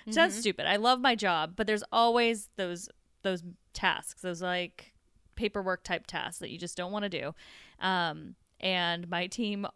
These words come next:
Speaker 1: I think, agrees on what those are. <laughs> And we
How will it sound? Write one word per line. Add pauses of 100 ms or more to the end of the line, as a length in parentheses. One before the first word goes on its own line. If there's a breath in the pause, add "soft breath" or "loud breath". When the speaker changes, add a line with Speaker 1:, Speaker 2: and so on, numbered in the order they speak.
Speaker 1:
I
think,
agrees
on
what
those
are. (140)
<laughs> (100)
And
we